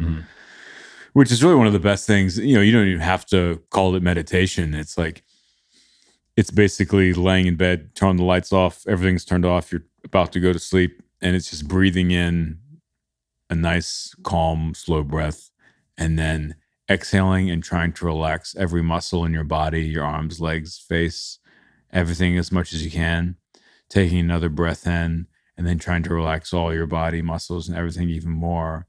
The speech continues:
Speaker 2: and just making it a game to really see how
Speaker 1: Yeah.
Speaker 2: many, how far. It's interesting. If you actually try it w-, with sincerity, how much can you let go?
Speaker 1: Yeah.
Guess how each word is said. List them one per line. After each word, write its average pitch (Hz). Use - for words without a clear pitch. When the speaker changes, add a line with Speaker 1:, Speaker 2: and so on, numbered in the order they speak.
Speaker 2:
and 92
just 90
making 95
it 80
a 78
game 78
to 80
really 85
see 87
how 82
Speaker 1:
Yeah. 95
Speaker 2:
many, 87
how 113
far. 87
It's -
interesting. 98
If -
you 98
actually 104
try 90
it 98
w-, 104
with 95
sincerity, 87
how 110
much 107
can 87
you 85
let 80
go? 76
Speaker 1:
Yeah. 85